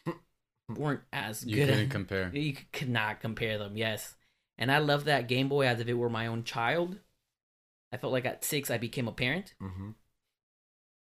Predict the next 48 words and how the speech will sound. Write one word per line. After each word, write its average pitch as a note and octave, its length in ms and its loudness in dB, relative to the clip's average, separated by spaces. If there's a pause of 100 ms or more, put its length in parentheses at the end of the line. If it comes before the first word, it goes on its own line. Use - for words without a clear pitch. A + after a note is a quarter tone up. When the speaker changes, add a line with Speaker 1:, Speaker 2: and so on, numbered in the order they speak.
(400)
Speaker 2:
And A#2+ 340 0
I D3 80 8
even F3 240 6
lost C#3+ 220 2
that A#2 200 0
Game B2+ 180 0
Boy, A#2+ 180 2
like, A#2 240 -4
at, B2+ 140 -2
in C3 80 0
another C3+ 260 2
country, C3 300 -2
but A2 180 -6
somehow D3 340 2
it B2+ 120 -4
came C3 200 -2
back B2+ 260 2
to B2 60 -4
me. G2+ 240 -12 (560)
Because - 220 -6
that's F3 180 -4
what F#3 80 -2
true E3+ 160 -6
love D3 220 -2
does. - 380 -6
It C3+ 100 -2
Speaker 1:
Mm-hmm. F3+ 100 0
Speaker 2:
always E3 160 2
comes C#3+ 240 -6
back. A#2+ 320 -4
Speaker 1:
Wow, D#2 100 -10
that's E2 240 -8
a F2+ 60 -6
real F2 180 -4
Christmas D#2+ 460 -8
magic E2+ 320 -8
Speaker 2:
So, - 60 -16
Speaker 1:
story B2 220 2
Speaker 2:
yeah. A2 100 0
Speaker 1:
right D#2 120 -10
there. E2+ 220 -12 (180)
Speaker 2:
So - 80 2
that, G3+ 180 12
that's G3+ 300 6
honestly E3 320 2
my C#3 160 2
favorite D#3 480 4
Christmas. F#3 500 -2